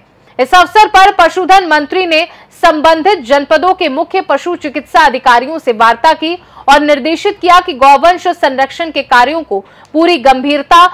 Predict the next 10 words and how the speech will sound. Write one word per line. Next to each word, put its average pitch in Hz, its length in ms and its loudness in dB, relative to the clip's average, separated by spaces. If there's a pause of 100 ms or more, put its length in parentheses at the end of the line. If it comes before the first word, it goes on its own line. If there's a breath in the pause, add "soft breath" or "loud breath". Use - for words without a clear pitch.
(140 loud breath)
और 269 160 4
संवेदनशीलता 302 1080 -2
के 311 160 -4
साथ - 320 -2
किया 220 180 2
जाए 202 280 -2 (280 soft breath)
और 262 120 4
सभी 349 340 2
आवश्यक 285 560 0
व्यवस्थाएं 262 600 -2